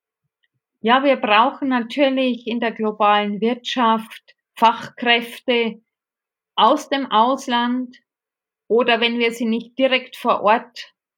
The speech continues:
haben, dann arbeiten wir ganz häufig mit denen zusammen und Kultur prägt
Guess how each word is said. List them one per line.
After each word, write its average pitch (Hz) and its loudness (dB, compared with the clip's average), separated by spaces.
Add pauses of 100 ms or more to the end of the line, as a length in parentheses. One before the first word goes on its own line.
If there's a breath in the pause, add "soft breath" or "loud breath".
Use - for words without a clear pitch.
(260)
haben, 226 2 (220)
dann 208 0
arbeiten 214 2
wir 226 -2
ganz 233 -2
häufig 254 -2
mit 226 -2
denen 214 0
zusammen 226 -2 (380)
und 254 -2
Kultur 277 0
prägt - -2